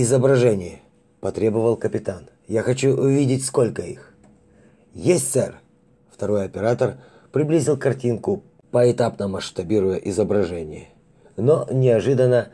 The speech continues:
не смог обеспечить крупный план. Изображение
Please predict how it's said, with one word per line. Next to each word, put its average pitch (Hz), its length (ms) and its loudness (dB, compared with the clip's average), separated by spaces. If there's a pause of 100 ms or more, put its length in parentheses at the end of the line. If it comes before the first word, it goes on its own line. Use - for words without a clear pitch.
(160)
не 165 160 0
смог 123 300 0
обеспечить 95 680 -4 (120)
крупный 107 400 -2
план. 85 360 -10 (720)
Изображение 117 640 0